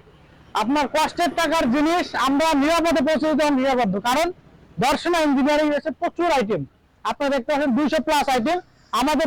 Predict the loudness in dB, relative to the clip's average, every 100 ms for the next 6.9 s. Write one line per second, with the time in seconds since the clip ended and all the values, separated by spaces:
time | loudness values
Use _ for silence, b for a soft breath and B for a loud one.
0 | -2 -2 0 2 2 2 0 0 0 0
1 | -2 -4 -2 -2 -2 -2 -2 -2 0 -4
2 | -6 -20 -20 _ _ -20 _ _ _ _
3 | -20 _ -20 -20 -20 -8 -4 0 0 0
4 | 0 0 0 0 0 0 0 0 2 2
5 | 2 2 2 0 0 0 2 0 0 2
6 | 2 0 0 0 2 2 0 0 -2